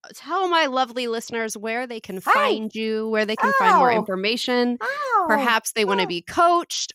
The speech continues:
Speaker 1: or just learn more.
Speaker 2: Yes, want more. I wanna take in more of my writing or my coaching or my comedy or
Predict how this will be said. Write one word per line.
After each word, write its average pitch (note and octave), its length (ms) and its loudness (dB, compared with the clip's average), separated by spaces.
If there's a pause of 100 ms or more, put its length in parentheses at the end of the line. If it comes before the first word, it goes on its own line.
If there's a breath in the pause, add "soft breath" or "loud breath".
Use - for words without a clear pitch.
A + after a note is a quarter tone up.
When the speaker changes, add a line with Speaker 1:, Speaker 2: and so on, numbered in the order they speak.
Speaker 1:
or G3 140 -6
just F3+ 320 -8
learn E3+ 220 -8
more. A#3 560 -2 (260)
Speaker 2:
Yes, A#3+ 460 2
want G3+ 220 -2
more. A#3 280 0
I G3+ 80 2
wanna F#3 240 0
take G3 260 -4
in F3+ 160 -4
more E3+ 200 0
of E3+ 80 -2
my E3 160 -4
writing G3 760 0
or D#3+ 160 0
my D#3 160 -6
coaching G#3+ 640 -4
or D#3 140 -4
my D#3+ 160 -6
comedy A#3 720 -2
or D3+ 320 0